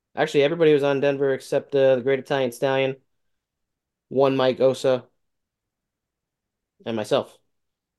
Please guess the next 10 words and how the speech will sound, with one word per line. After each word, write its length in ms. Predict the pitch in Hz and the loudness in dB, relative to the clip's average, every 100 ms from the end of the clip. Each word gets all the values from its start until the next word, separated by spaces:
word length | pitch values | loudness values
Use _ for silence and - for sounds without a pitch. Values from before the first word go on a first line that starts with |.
| _ _ _ _ _ _ _ - | _ _ _ _ _ _ _ -10
That 60 | |
was 80 | 110 | -2
it. 280 | 123 - _ _ _ _ - | -2 -4 _ _ _ _ -8
Man, 160 | 156 113 | -6 -2
a 40 | |
lot 120 | 127 | -4
of 60 | - | -4
people 180 | 117 101 | -6 -8
on 80 | |
Denver. 260 | 98 101 104 | -10 -12 -14